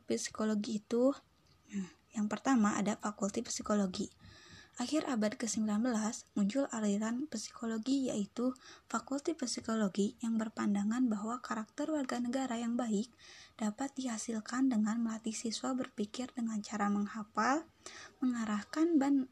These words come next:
dan menasehati mereka secara teratur dengan bahan-bahan yang baik. Cara ini mengarah pada pengajaran yang bersifat indoktrinasi atau ferret-like instruction atau watering down. Pada metode ini terdapat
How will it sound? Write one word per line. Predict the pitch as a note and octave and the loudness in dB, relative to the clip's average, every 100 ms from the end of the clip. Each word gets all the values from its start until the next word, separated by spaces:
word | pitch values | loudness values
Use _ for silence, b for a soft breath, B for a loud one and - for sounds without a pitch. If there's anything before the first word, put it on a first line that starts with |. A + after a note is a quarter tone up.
| _ G#3+ | _ 0
dan | B3+ D4+ | 6 8
menasehati | B3+ A#3 G#3+ A3+ G#3 G#3+ - | 8 4 -2 -8 -8 -8 -4
mereka | A#3 G#3+ G#3 - C4 | -2 -2 -4 -2 -2
secara | C4 - - G#3 G#3+ | -4 -8 -6 -2 -2
teratur | - A3+ A3+ - C4+ - B B B - | -4 -6 -6 -4 -2 -2 B B B -2
dengan | G#3 A3 A3 | 2 4 4
bahan-bahan | G3 G#3 G3+ G3+ G#3 G3+ | 2 2 0 0 -2 0
yang | G3+ G3+ | 0 0
baik. | F#3+ F#3+ G3+ B B B B - | 0 -2 -4 B B B B -4
Cara | C4 C4 | -2 0
ini | - C#4+ A3 B3+ | 6 6 8 4
mengarah | A3+ G#3 G#3 A#3+ - | 2 0 0 -4 -4
pada | G#3 A#3 | -2 -2
pengajaran | - A3+ A3 A3 B3+ A3+ G#3+ A#3+ | -4 -2 0 0 0 0 -2 0
yang | A3+ | 0
bersifat | G#3+ G#3 A3 - C4 C4 G#3 | -2 -2 -6 -6 -8 -4 2
indoktrinasi | G3+ A3+ - - A#3 A3 F3+ - G#3 A3+ B B B B - G#3+ | 2 2 -4 -8 -2 -2 -2 -4 -4 -4 B B B B -14 -8
atau | - C4+ | -4 -4
ferret-like | - A3+ G#3 - - - A3 A#3+ - - | -2 -2 -2 -4 -6 -4 -4 -4 -8 -4
instruction | A#3 A#3 - A#3 - D4 C4 G#3+ - | -4 -4 -8 -8 -4 0 2 0 -2
atau | B3 G3+ - A#3+ A#3+ | -6 -6 -4 -4 -4
watering | A3+ - - A#3 A3+ | -8 -8 -4 0 0
down. | A3 G3+ F#3 - _ B B B B B | 0 -2 -4 -12 _ B B B B B
Pada | A#3+ A#3 C4+ | -4 0 4
metode | D#4 D4+ A#3 A3+ | 4 4 0 0
ini | - B3+ G#3 A#3 | 2 2 2 0
terdapat | - G#3+ G#3+ G#3 B3 | -6 -6 -4 -4 -8